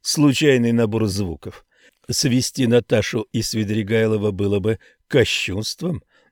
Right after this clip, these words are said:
для высоколобых, а для всех остальных не более чем связь какого-то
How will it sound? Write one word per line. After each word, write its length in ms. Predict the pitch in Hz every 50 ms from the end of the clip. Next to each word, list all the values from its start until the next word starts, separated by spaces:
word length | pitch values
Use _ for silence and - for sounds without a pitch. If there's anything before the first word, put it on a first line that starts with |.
| _
для 360 | - 104 113 127 120 113 117 - -
высоколобых, 1120 | 107 104 123 120 - - 139 123 - 131 151 156 143 113 87 76 80 78 - - - _ _ _ _ _ _ _
а 160 | - 117 113
для 240 | 98 98 107 110 110
всех 340 | - - - 123 113 - -
остальных 640 | 113 101 - - - 135 156 185 226 233 - - _ - - - _ _
не 180 | - 156 170 170
более 320 | 147 170 156 139 139 131
чем 240 | - - 135 117 110
связь 400 | - - 123 127 139 139 - -
какого-то 640 | - 131 107 - 127 110 104 107 - 113 104 92